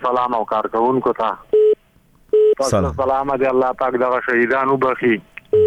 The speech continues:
Speaker 1: دا کوم چې په دې کلي اردو کې سوي دي. او ډېر زیات یې موږ خفه کړي. او الله پاک دې دوی ورسه او تاج عظیم ورکړي. اورې وروره.
Speaker 2: بله، بله، صاحب، موږ نو که ستا په خبرو کې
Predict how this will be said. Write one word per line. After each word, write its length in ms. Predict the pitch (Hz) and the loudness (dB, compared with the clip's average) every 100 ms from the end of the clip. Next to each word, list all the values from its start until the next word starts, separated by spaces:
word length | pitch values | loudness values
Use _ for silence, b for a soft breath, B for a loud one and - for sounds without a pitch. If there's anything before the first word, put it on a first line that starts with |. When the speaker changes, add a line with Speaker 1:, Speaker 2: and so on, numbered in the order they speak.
| 214 | 2
Speaker 1:
دا 120 | 202 | 0
کوم 240 | - 240 | -6 -8
چې 120 | - | -6
په 120 | 113 110 | -2 2
دې 260 | 107 107 | 2 2
کلي 160 | 113 113 | 0 0
اردو 280 | 104 104 117 | 0 0 -2
کې 160 | - 104 | -4 -4
سوي 200 | 123 117 | 0 0
دي. 220 | 101 98 85 - _ _ _ _ _ _ - 90 82 _ _ - 101 | 0 -4 -6 -20 _ _ _ _ _ _ -10 -10 -10 _ _ -8 -4
او 180 | 110 | -2
ډېر 220 | 113 139 143 143 | 0 0 2 2
زیات 140 | 151 151 _ | 0 -4 _
یې 80 | 139 139 | -8 -4
موږ 100 | 143 | -2
خفه 320 | 143 143 135 - | 0 2 0 -2
کړي. 320 | 147 143 135 123 _ _ _ _ _ _ _ _ _ _ _ _ _ - _ - | -2 0 -2 -4 _ _ _ _ _ _ _ _ _ _ _ _ _ -20 _ -4
او 400 | 117 117 120 113 | -2 0 0 0
الله 240 | 123 135 | 0 0
پاک 220 | 139 147 143 | -2 0 2
دې 240 | 143 143 | 2 2
دوی 120 | 139 | 0
ورسه 400 | 147 143 135 - | 0 0 -2 -2
او 80 | 151 143 | 2 2
تاج 200 | 143 147 | 2 0
عظیم 520 | 143 135 135 120 160 156 | 0 0 -2 -2 0 2
ورکړي. 460 | 151 143 139 131 - _ _ _ _ _ _ _ _ _ _ _ _ _ - _ _ - | 0 -2 -6 -6 -8 _ _ _ _ _ _ _ _ _ _ _ _ _ -20 _ _ -6
اورې 240 | 143 214 190 | 0 2 2
وروره. 380 | 147 135 131 131 | 0 0 0 -2
Speaker 2:
بله، 280 | 110 139 156 | 0 0 0
بله، 180 | 147 147 | 0 -2
صاحب، 240 | 131 107 113 135 | -2 -4 -4 -4
موږ 240 | 147 151 | -4 -4
نو 60 | 160 | -4
که 300 | - 151 143 - | -2 0 0 -2
ستا 140 | 156 | -4
په 120 | - | -4
خبرو 300 | 107 135 156 | -4 -2 -2
کې 100 | 147 | -2